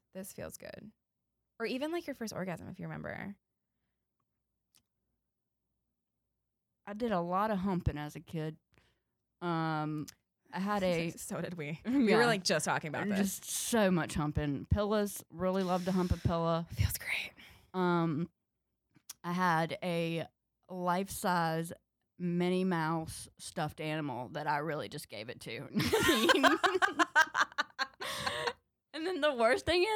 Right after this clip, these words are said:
Speaker 2: is, is, like, when I felt like I was like, "Okay, I'm done with her now," um,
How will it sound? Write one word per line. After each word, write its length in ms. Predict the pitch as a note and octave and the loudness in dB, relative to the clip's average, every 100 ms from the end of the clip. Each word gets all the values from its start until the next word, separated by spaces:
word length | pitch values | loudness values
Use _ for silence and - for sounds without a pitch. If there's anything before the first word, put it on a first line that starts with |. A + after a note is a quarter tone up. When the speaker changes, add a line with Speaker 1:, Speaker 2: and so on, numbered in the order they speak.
| G#4+ | 2
Speaker 2:
is, 100 | - | 0
is, 200 | - A#3 | -2 0
like, 220 | - G3 | 0 0
when 100 | - | 2
I 120 | G#3 G3+ | 2 4
felt 200 | A3+ F#3+ | 4 4
like 200 | F#3+ - | 2 2
I 140 | F#3 | 2
was 160 | F3 F3 | 2 2
like, 220 | E3+ - | -2 -2
"Okay, 380 | F#3 E3+ F3 D#3 F#3+ - F#3 - | -2 -2 -2 -6 -8 -14 -18 -6
I'm 120 | F3+ | 0
done 200 | E3+ E3 D#3+ | 2 2 2
with 120 | D#3+ | 0
her 140 | E3 | -2
now," 280 | D#3+ D#3+ E3+ - - - A3+ E3+ - | -2 -2 -4 -8 -16 -14 -12 -10 0
um, 340 | G3+ F#3 F#3 | 6 8 8